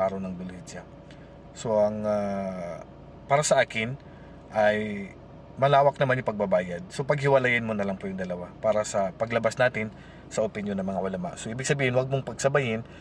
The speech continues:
ang pagbabayad ng fasting at ang intensyon ng pag-ayuno sa unang sampung araw ng Dhul-Hijjah. Paghiwalayin po natin. At yun pong pinakamainam upang makalabas tayo sa opinion ng ating mga ulama.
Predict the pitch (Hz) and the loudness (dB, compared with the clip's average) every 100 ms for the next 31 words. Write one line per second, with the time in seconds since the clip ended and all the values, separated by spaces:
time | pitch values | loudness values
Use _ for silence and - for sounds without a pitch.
0 | - - 117 113 110 110 117 135 139 156 | -18 -8 -6 -4 -2 2 6 6 6 2
1 | - 139 113 - 165 214 - - - - | 4 2 2 0 2 0 -4 -18 -20 -4
2 | 117 117 117 113 110 - 151 147 151 143 | 0 2 2 0 -4 -2 -2 0 0 2
3 | 135 127 131 - - - - 127 117 113 | 2 2 0 -8 -18 -20 -12 2 4 4
4 | 113 110 117 110 110 113 117 117 107 104 | 2 -2 -2 4 6 6 4 -2 -2 -4
5 | 90 - 120 110 110 104 107 95 98 98 | -4 -4 -4 -2 -4 -4 -6 -6 -4 2
6 | 95 95 92 90 92 - 90 - 117 113 | 2 2 -4 -8 -10 -12 -12 -4 -2 0
7 | 113 110 101 95 92 85 92 120 123 147 | 4 4 4 -2 -6 -6 -2 2 2 4
8 | 185 170 147 127 120 117 113 117 107 101 | 4 4 2 2 2 2 0 0 2 2
9 | 101 - - - - - 120 - 107 104 | 0 -14 -18 -18 -18 -10 -2 0 2 2
10 | 101 101 98 - 110 104 101 127 131 101 | 2 2 0 0 -2 0 -4 -4 -2 0
11 | 107 107 - - 123 92 90 - 107 123 | -2 -6 -14 -6 -4 -4 -6 -8 -14 -12
12 | 110 98 92 87 82 | -8 -8 -8 -12 -14